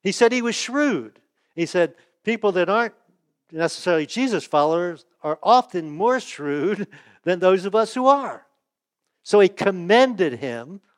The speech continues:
on what? Planning for his future. And so then we get to how Jesus ties us all together.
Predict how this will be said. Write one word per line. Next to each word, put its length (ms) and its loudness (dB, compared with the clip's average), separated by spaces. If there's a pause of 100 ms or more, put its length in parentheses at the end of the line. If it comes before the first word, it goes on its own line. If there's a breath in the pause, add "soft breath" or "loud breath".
(140)
on 420 -2
what? 520 0 (1000)
Planning 640 -2 (360)
for 420 -6 (260)
his 520 -6 (680)
future. 440 -10 (1500)
And 140 -2
so 160 6
then 140 2
we 100 0
get 160 2
to 260 0 (1400 soft breath)
how 100 2
Jesus 540 -2 (260)
ties 300 2
us 140 -6
all 140 -2
together. 400 -4